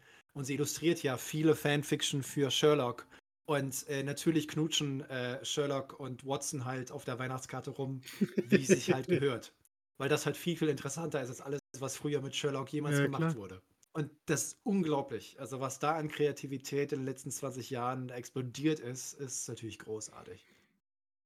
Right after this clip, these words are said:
Speaker 1: Deswegen, also ich hab ja Hoffnung. Also ich, ich, ich mein, ich könnte mir vorstellen, dass die Serie totale Scheiße und Kacke ist. Aber ungeachtet, wie kacke, gut oder scheiße, was immer diese Serie ist, sie wird ja Leute dazu bringen,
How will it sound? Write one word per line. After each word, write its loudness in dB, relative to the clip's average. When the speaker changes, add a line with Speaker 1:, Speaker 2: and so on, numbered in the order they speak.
Speaker 1:
Deswegen, 4
also -2
ich 2
hab 4
ja 4
Hoffnung. 0
Also -8
ich, -16
ich, -10
ich -10
mein, 6
ich -2
könnte 8
mir 6
vorstellen, 0
dass -2
die -4
Serie 2
totale 0
Scheiße 0
und 0
Kacke -2
ist. -2
Aber 2
ungeachtet, 10
wie 0
kacke, 4
gut 2
oder 4
scheiße, 2
was -2
immer 0
diese -2
Serie 4
ist, -4
sie -2
wird 10
ja 8
Leute 8
dazu 2
bringen, 4